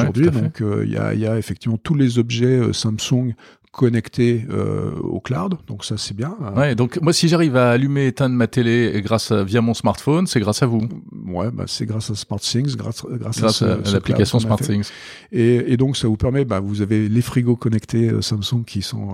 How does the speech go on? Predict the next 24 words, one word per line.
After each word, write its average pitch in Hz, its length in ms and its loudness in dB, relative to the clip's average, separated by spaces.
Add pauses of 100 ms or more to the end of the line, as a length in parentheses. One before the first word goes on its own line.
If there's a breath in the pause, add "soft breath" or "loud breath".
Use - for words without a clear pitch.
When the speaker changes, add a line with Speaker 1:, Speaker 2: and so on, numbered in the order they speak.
(120)
Speaker 1:
euh, 87 80 -6
finalement 110 480 -4
connectés 98 420 -6
à 98 60 -6
ce - 160 -2
cloud 110 240 -4
aussi. 175 220 2 (240 loud breath)
Et 110 40 -8
puis 117 140 2
plein, 120 180 2
plein 117 180 0
d'objets. 113 260 0
En - 20 -2
fait, 98 140 -2
tous - 120 -6
les 110 140 4
objets 107 200 2
connectés 113 380 0
Samsung 120 380 -2
maintenant 117 260 0
sont - 160 -4
connectés 104 340 0
au 95 60 2
cloud. 147 240 2